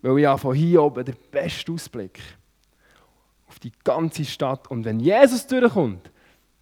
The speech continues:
Dann kann ich sogar schauen, ob er noch Haare auf dem Hinterkopf hat. Was? Oh, hey, ich glaube, ja. Jesus kommt mit seiner Anhängerschar. Boah, ist das ein Trübel. Das sind sicher mindestens dreißig, vierzig Leute.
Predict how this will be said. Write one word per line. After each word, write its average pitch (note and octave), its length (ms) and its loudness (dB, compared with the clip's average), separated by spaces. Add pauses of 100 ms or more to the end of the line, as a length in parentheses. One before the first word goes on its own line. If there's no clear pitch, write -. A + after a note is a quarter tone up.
(120)
Dann A2 80 -8
kann G2+ 140 -8
ich G2 80 -8
sogar A2 300 -4
schauen, A#2 220 -4
ob A2 160 -8
er A#2+ 140 -2
noch B2 140 -2
Haare F3 260 8
auf D3+ 60 0
dem F3 100 2
Hinterkopf E3 480 2
hat. A2+ 320 -6 (2250)
Was? A#3 400 -4 (380)
Oh, G3+ 280 8 (540)
hey, G3 320 4
ich A3 100 0
glaube, E3+ 300 6
ja. A3 340 6 (520)
Jesus D4+ 500 6
kommt F#4 320 2
mit A#3+ 140 0
seiner C4+ 200 8
Anhängerschar. D#4 840 4 (800)
Boah, E3 320 2
ist D3 160 0
das E3 120 0
ein D3+ 140 -2
Trübel. D#3+ 400 0 (380)
Das G3+ 200 4
sind D#3+ 140 -6
sicher C#4+ 380 0 (180)
mindestens D#4 720 0
dreißig, F#4+ 640 0
vierzig F4 460 -2
Leute. F4+ 380 -2